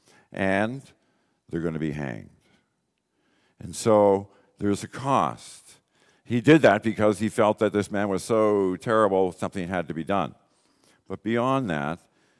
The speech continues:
it was a commitment to follow Jesus. Didn't work out.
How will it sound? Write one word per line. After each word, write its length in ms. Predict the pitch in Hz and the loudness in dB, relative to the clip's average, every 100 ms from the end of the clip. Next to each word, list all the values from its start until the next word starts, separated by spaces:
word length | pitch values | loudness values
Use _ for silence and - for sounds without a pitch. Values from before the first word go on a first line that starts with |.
| _ - | _ -10
it 100 | 90 | -6
was 220 | 90 82 | -4 -6
a 60 | |
commitment 500 | 90 110 104 104 110 | -8 -6 -6 -8 -10
to 80 | - | -12
follow 380 | - 73 64 69 | -10 -8 -8 -10
Jesus. 720 | 69 90 82 - _ - - _ | -8 -8 -8 -12 _ -20 -20 _
Didn't 220 | 82 67 | -14 -12
work 220 | 69 67 - | -12 -12 -12
out. 220 | 80 | -14